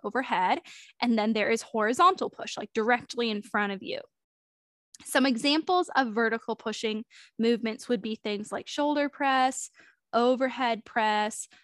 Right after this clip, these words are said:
Um, you can even combine it with lower body movements. Like if you are doing lunges and you're holding something overhead, that would be a lunge combined with a vertical pressing movement,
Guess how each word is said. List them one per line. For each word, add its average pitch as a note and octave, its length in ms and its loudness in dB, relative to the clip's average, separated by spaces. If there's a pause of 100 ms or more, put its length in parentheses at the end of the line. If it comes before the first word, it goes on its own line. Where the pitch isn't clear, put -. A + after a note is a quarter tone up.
(100)
Um, A3 200 2
you A#3 140 2
can C#4+ 140 4
even A#3+ 320 -2
combine A3 540 2
it B3+ 120 -2
with A#3+ 160 -4
lower A3 320 0
body A3 320 2
movements. A#3+ 460 0
Like A3+ 180 -2
if A3+ 140 -4
you A3+ 160 2
are G#3+ 100 2
doing G#3 380 -2
lunges A3 560 2
and A#3 100 0
you're G3 80 -2
holding G#3+ 460 -2
something B3 400 -2
overhead, C4+ 560 0 (360)
that F#3+ 200 2
would G#3 160 2
be A#3 180 2
a - 80 0
lunge G#3 400 -2
combined G#3 720 0 (280)
with G#3+ 280 -2
a A3+ 60 -2
vertical G#3 480 -4
pressing C#4 480 -2
movement, D4+ 580 0